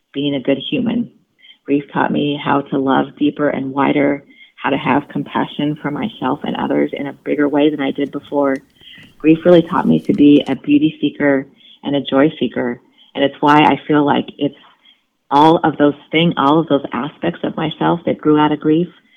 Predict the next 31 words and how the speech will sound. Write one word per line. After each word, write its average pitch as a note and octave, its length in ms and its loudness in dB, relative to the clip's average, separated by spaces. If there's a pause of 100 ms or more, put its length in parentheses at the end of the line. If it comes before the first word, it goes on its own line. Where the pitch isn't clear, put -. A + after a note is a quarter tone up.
(440)
That's C3 240 -8
my, C#3 240 -4
that's C#3 220 -8
my D3+ 220 -8
superpower. E3 500 -4 (180)
And, D3+ 380 -4
and D#3+ 100 -2
along D3 340 0
with D#3+ 120 -2
that, B2+ 240 0 (460)
um, B2+ 340 -2
I'm, C#3 520 -4 (260)
I'm D3 100 -6
not G3+ 260 4
afraid E3+ 360 2
of D3+ 100 0
grief. - 280 -4
I'm C#3+ 160 -6
not D3+ 180 2
afraid D#3 260 0
of D3+ 160 0
other C3+ 180 0
people's - 380 -6
grief. D2 280 -6 (580)
I, C#3 160 -4 (120)
I D3 180 -2
know D3 280 2
that C3+ 240 -2
when C#3 220 -4
somebody's C#3 380 0
grieving, D#3 600 0